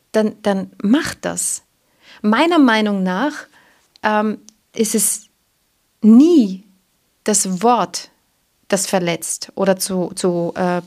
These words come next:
Problemen führt. Also nicht das, was man sagt, führt potenziell zu einem Problem, sondern die Art und Weise in, in meiner Wahrnehmung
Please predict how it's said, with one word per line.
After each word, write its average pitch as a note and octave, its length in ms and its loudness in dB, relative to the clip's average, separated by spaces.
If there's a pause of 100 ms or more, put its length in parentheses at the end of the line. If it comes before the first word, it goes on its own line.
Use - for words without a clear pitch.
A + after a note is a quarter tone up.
(160)
Problemen F3 480 -2
führt. - 440 -14 (540)
Also F#3 160 0
nicht A3 200 4
das, G#3+ 180 -2
was G3 140 -6
man E3+ 200 -4
sagt, G#3 480 -2
führt - 420 -10
potenziell F3 640 -10
zu - 160 -10
einem E3+ 180 -10
Problem, F3 460 -6
sondern F3 260 -4
die - 200 -10
Art E3 260 -6
und - 220 -20
Weise F3 460 -4 (520)
in, F#3 120 -14 (120)
in G3 160 -2
meiner E3 320 -8
Wahrnehmung E3+ 540 -10